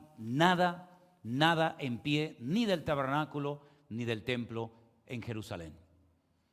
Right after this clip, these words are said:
Pero la noche que el Señor Jesucristo fue entregado, la Biblia dice que el Señor tomó aquel pan y aquel vino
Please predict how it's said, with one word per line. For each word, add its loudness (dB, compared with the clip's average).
Pero 4
la 8
noche 4
que 0
el 2
Señor 0
Jesucristo -2
fue -2
entregado, -2
la 4
Biblia -2
dice -4
que 0
el -2
Señor 0
tomó 2
aquel 2
pan 4
y -2
aquel 0
vino 0